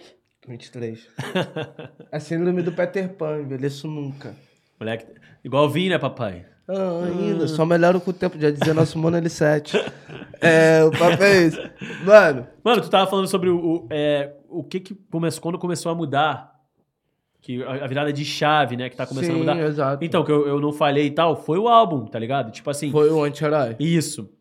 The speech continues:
Speaker 2: que foi de dezembro pra cá. Tipo assim, eu, eu até dezembro, mais ou menos, eu trabalhava ainda fora, na pista, fazendo
Speaker 1: Motoboy
Speaker 2: dinheiro,
Speaker 1: ainda, né, mano?
Speaker 2: fazendo corre, tá ligado? Pra conseguir
Speaker 1: Aham.
Speaker 2: se sustentar, que eu moro sozinho e tal. O Anti-Herói, ele mudou minha vida, tá ligado?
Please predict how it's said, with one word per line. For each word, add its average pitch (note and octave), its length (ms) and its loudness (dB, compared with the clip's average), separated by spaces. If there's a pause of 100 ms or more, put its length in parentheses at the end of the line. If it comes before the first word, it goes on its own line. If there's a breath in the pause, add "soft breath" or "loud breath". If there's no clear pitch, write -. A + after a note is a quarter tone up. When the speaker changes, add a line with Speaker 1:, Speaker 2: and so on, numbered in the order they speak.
Speaker 2:
que B2+ 80 -8
foi D3 220 -4
de C#3 80 -8
dezembro D3+ 340 -4
pra F#3 160 -6
cá. D3+ 320 -6 (180)
Tipo - 160 -12
assim, C#3 200 -6
eu, A#2+ 200 -10
eu C#3+ 360 -10
até D#3+ 260 -8
dezembro, D#3+ 540 -4
mais C3 160 -6
ou B2 40 -6
menos, C#3+ 140 -6
eu D#3 60 -8
trabalhava D#3 480 -4
ainda C3+ 420 -6 (180)
fora, B2 300 -4
na A2+ 120 -6
pista, - 140 -14 (120)
fazendo - 40 -4
Speaker 1:
Motoboy C3 640 -2
Speaker 2:
dinheiro, C3 260 -2
Speaker 1:
ainda, C3 240 -6
né, A#2 100 -6
mano? B2 120 -6
Speaker 2:
fazendo A2+ 320 -4
corre, A#2+ 300 -2
tá G2+ 100 -10
ligado? G#2 220 -8
Pra G#2+ 100 -14
conseguir B2 300 -4
Speaker 1:
Aham. A#2 80 -4
Speaker 2:
se A#2+ 60 -8
sustentar, B2+ 380 -6
que - 60 -14
eu G#2+ 60 -8
moro A2 140 -6
sozinho A2+ 320 -10
e A2+ 40 -14
tal. A2+ 240 -8 (1160 soft breath)
O B2+ 200 -2
Anti-Herói, D3+ 500 4
ele D3+ 80 2
mudou C3+ 240 0
minha D#3 140 -6
vida, C#3 260 -6
tá G2+ 80 -16
ligado? G2+ 300 -12